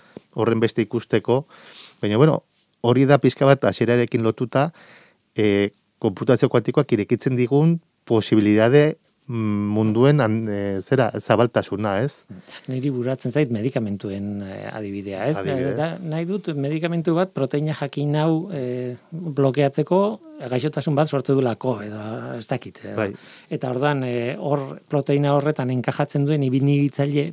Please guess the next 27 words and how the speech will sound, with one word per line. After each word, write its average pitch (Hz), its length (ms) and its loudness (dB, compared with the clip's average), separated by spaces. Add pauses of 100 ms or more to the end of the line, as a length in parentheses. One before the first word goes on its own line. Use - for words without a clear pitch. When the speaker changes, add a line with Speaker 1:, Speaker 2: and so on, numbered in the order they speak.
(120)
Speaker 2:
pila 170 280 2
bat 151 160 -2
egon 151 160 0
daitezke, 160 440 -4
eta 262 100 -8 (280)
Speaker 1:
Hmm. - 100 -2
Speaker 2:
emango 143 280 -2
izkizu 123 480 -6 (440)
hoien 160 380 0
denen 139 360 0
egiturak, 160 640 -6
eta - 160 -6
esango 127 260 -4
izu, 131 300 -8 (560)
honek 202 440 -2 (720)
probabilidade 165 520 4
handia 160 380 4
dauka 156 440 4
funtzionatzeko, 151 800 2
honek 165 240 0
Speaker 1:
Hmm. 113 80 -8
Speaker 2:
pixka 165 280 0
bat 156 80 0
gutxiko, 170 360 0
baina 147 180 -2
funtzionatuko 147 540 -2
luke, 151 320 0